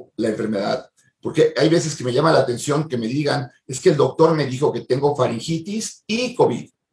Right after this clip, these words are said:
o tengo neumonía y covid, y por eso me dio un antibiótico". No, la faringitis y la neumonía que tienes es por el mismo virus,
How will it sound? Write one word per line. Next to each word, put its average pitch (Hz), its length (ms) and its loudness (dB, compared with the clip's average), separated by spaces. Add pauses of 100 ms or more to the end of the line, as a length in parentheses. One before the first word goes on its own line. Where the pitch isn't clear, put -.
(460)
o 143 280 8
tengo 151 220 4
neumonía 135 640 -2 (280)
y 240 280 -4
covid, 143 260 2
y 135 80 -4
por 139 140 2
eso 175 120 2
me 151 100 0
dio 139 100 -2
un 139 60 0
antibiótico". 117 580 -2
No, 160 400 2
la 117 140 2
faringitis 160 920 -2
y 123 100 -6
la 120 140 0
neumonía 147 560 0
que 185 120 6
tienes 185 420 -2
es 151 200 -4
por 127 220 0
el 123 100 -4
mismo 196 320 0
virus, 233 480 -6